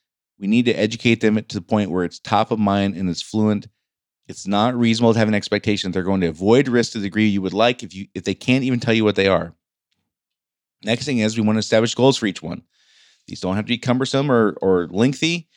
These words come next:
It could be as simple as we don't wanna have a vehicle accident for the next year. That's a perfectly fine goal, but it's also a great chance to get our, our team involved in goal setting because they're much more likely to strive for,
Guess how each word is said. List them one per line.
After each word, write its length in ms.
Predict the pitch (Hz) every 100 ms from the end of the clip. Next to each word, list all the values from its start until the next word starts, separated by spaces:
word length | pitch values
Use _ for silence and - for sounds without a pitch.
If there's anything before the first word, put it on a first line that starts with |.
| _ _
It 120 | - 87
could 160 | 90
be 80 | 104
as 120 | 98
simple 220 | 123 123
as 100 | 113
we 120 | 95 92
don't 180 | 131
wanna 160 | 120 127
have 160 | 123 117
a 60 |
vehicle 320 | 107 110 101
accident 400 | 98 95 104 104
for 80 | -
the 80 | 92
next 180 | 87 -
year. 240 | 87 - _ _ _ _
That's 220 | 95 92
a 40 | -
perfectly 380 | - 113 120 117
fine 300 | 107 101 101
goal, 360 | 90 87 90 _ _ _ _
but 100 | 104
it's 140 | 95
also 280 | 123 170 151
a 40 |
great 240 | 110 117 117
chance 200 | 113 110
to 40 | 110
get 40 |
our, 180 | 104 95 -
our 100 | 92
team 280 | - 143 156
involved 400 | 135 - 92 92
in 100 | 101
goal 260 | 104 135 165
setting 320 | - 90 101
because 360 | 104 110 98
they're 140 | 92 95
much 320 | 104 123 -
more 140 | 143
likely 260 | 135 123 127
to 40 |
strive 340 | 113 - 104 104
for, 200 | 107